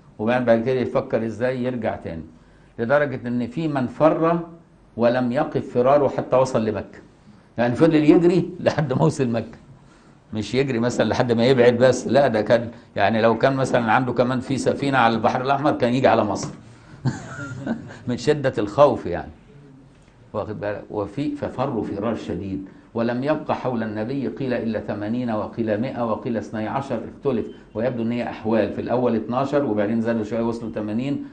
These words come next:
وبعدين زادوا شوية بقوا مية، والنبي ثابت صلى الله عليه وسلم. لحظة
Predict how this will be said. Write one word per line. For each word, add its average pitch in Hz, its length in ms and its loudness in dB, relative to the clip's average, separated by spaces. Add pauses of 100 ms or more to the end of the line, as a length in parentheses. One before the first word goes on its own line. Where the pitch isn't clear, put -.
(100)
وبعدين 104 240 -2
زادوا 113 260 -4
شوية 107 200 -4
بقوا 98 200 -6
مية، 92 340 -8 (840)
والنبي 113 540 0
ثابت 98 760 -2 (200)
صلى 95 320 -4
الله 87 140 -6
عليه 85 180 -6
وسلم. - 280 -16 (1600)
لحظة 131 460 2